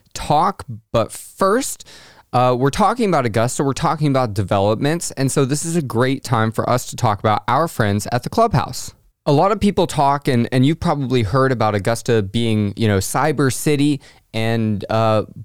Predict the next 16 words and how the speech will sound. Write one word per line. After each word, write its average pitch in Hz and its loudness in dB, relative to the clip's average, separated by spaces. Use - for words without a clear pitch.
I 165 0
don't 247 0
think 247 0
a 233 2
lot 190 2
of 185 -2
people 175 0
know 156 2
exactly 139 0
what 127 2
that 127 2
means. 143 0
And, 123 2
you 135 0
know, 123 4
that 135 -2